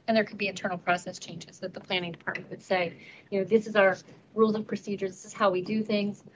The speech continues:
but we would change X, Y, and Z." It doesn't require legislation to do that, but also would be a response to community. So there could be both.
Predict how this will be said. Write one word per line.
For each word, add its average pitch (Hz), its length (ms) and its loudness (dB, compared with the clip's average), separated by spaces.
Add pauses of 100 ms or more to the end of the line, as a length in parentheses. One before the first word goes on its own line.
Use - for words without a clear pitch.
(320)
but 196 220 8
we 202 120 6
would 190 120 2
change 190 300 0
X, 185 240 -4
Y, 180 140 -2
and 170 180 -8
Z." 180 140 -12
It 165 260 -12
doesn't 185 240 -10
require 170 560 -4
legislation 240 580 0
to 240 60 -6
do 214 200 -2
that, 185 260 6
but 190 160 0
also 196 260 2
would 190 120 0
be 180 240 -2
a - 60 -6
response 175 440 -4
to 190 100 -14
community. 170 540 -14 (240)
So 175 80 -14 (140)
there 180 100 -12
could - 160 -18
be 170 80 -14
both. - 240 -16